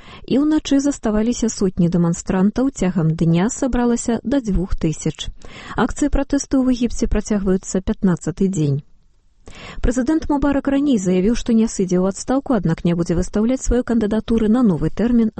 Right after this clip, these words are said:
на вераснёўскіх выбарах. У Грэцыі сёння ізноў страйкавалі супрацоўнікі грамадскага транспарту, дзяржаўных шпіталёў і аптэкаў. На некалькі гадзінаў спыніўся рух метро, трамваяў і электрычак.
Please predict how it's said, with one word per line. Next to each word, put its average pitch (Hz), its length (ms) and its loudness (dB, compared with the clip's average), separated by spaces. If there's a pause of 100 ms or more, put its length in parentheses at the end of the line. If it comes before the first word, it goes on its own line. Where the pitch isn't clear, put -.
на 220 100 2
вераснёўскіх 170 680 -2 (140)
выбарах. 151 500 -2 (1400)
У 294 80 4
Грэцыі 349 320 0
сёння 311 400 0
ізноў 277 240 0
страйкавалі 262 560 0
супрацоўнікі 254 720 0
грамадскага 226 640 2
транспарту, 220 640 0
дзяржаўных 190 560 0
шпіталёў 254 480 0
і 247 160 0
аптэкаў. 165 720 0
На 214 160 4
некалькі 254 400 0
гадзінаў 254 400 2
спыніўся 240 560 2
рух 240 240 0
метро, 254 480 0
трамваяў 214 560 2
і - 160 -4
электрычак. 233 680 0